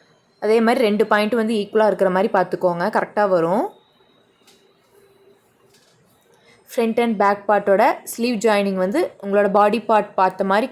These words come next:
கீழே வச்சு ஸ்டிச் பண்ணணும். அதோட ஆர்ம் ஹோல் நம்ம ஓவர்லாக் பண்ணியிருக்கோம்ல, ஸ்லீவ் ஜாயினிங் ஓவர்லாக் பண்ணியிருக்கோம்ல, அது வந்து கீழே பார்த்த மாதிரி வச்சுக்கோங்க. இப்போ ஸ்லீவ் ஜாயினிங் பண்ணும்போது உங்களுக்கு ஸ்ட்ரைட்டா ஸ்டிச் பண்ண தெரில அப்படின்னா, நீங்க ஒரு ஸ்ட்ரெயிட் லைன் போட்டுக்கோங்க. பாடி வந்து நான் மார்க்கிங் பண்ணியிருக்கேன் already என்னோட மெஷர்மெண்ட்ஸ்க்கு, அது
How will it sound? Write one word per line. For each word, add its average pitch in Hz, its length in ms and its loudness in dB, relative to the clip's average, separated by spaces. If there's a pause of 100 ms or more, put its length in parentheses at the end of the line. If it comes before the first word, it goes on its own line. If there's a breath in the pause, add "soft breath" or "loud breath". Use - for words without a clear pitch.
கீழே 220 300 2
வச்சு 185 320 -2
ஸ்டிச் - 300 -8
பண்ணணும். 180 240 -2
அதோட 175 180 2 (320)
ஆர்ம் 220 160 -2
ஹோல் 226 200 2
நம்ம 190 160 4
ஓவர்லாக் 214 340 2
பண்ணியிருக்கோம்ல, 185 460 0
ஸ்லீவ் 208 280 -2
ஜாயினிங் 185 320 -2
ஓவர்லாக் 190 380 2
பண்ணியிருக்கோம்ல, 170 420 0
அது 180 120 0
வந்து 220 180 -6
கீழே 208 240 0
பார்த்த 180 220 -2
மாதிரி 190 180 0
வச்சுக்கோங்க. 160 420 -10 (800 soft breath)
இப்போ 233 180 -6
ஸ்லீவ் 294 260 0
ஜாயினிங் 226 380 0
பண்ணும்போது 226 480 0
உங்களுக்கு 240 240 -2
ஸ்ட்ரைட்டா 240 380 -2
ஸ்டிச் - 260 -10
பண்ண 233 180 -4
தெரில 214 300 0
அப்படின்னா, 180 300 -2
நீங்க 233 180 -2
ஒரு 202 100 -2
ஸ்ட்ரெயிட் 208 340 -6
லைன் 214 220 0
போட்டுக்கோங்க. 180 500 -2 (720 soft breath)
பாடி 254 280 4 (100)
வந்து 220 180 0
நான் 269 140 0
மார்க்கிங் 214 400 0
பண்ணியிருக்கேன் 202 400 0
already 190 220 2
என்னோட 190 200 -2
மெஷர்மெண்ட்ஸ்க்கு, 185 560 -4 (120)
அது 196 180 2